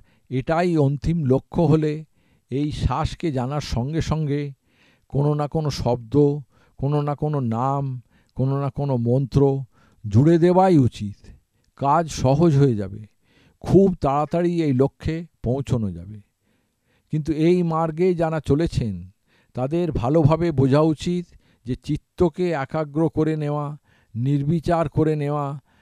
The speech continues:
নির্বিকল্প করে নেওয়া আমাদের অন্তিম লক্ষ্য নয়। অন্তিম লক্ষ্য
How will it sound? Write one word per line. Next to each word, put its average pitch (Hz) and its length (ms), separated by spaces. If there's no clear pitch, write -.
নির্বিকল্প 156 760
করে 151 260
নেওয়া 147 440
আমাদের 156 600
অন্তিম 143 480
লক্ষ্য 123 360
নয়। 110 360
অন্তিম 170 500
লক্ষ্য 165 640